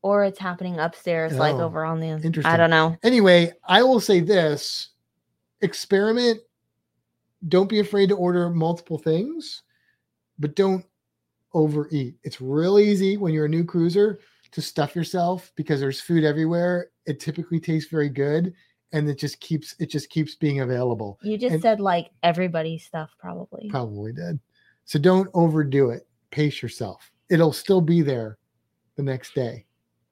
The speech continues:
Speaker 1: J T says, "Try it all."
Speaker 2: Yes.
Speaker 1: Meg said, "Blue iguana."
Speaker 2: Oh, on the Carnival
Speaker 1: And
Speaker 2: ship.
Speaker 1: J T said, "You can always order more."
Speaker 2: You can always order more. And if you get something,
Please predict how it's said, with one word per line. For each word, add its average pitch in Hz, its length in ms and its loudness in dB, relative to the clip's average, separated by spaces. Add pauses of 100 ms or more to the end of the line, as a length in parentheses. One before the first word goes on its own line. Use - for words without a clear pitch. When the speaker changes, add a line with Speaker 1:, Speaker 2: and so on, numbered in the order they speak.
(600)
Speaker 1:
J 208 160 6
T 202 240 0
says, 180 260 0
"Try 247 280 6
it 240 40 8
all." 202 360 8
Speaker 2:
Yes. 175 200 4
Speaker 1:
Meg 196 280 0
said, 180 240 -4
"Blue 247 220 8
iguana." 180 580 4 (200)
Speaker 2:
Oh, 147 460 2 (540)
on 139 220 0
the 127 60 -4
Carnival 160 440 2
Speaker 1:
And - 80 -4
Speaker 2:
ship. 131 280 0
Speaker 1:
J 196 220 0
T 190 240 -8
said, 175 240 -2
"You 170 140 -6
can 175 100 -2
always 208 420 2
order 175 320 -4
more." 151 480 -10 (600)
Speaker 2:
You 135 100 -2
can 143 240 -4
always 165 400 0
order 139 320 -4
more. 123 320 -6
And 135 140 -4
if 135 120 -4
you 139 60 -6
get 170 160 0
something, 175 460 0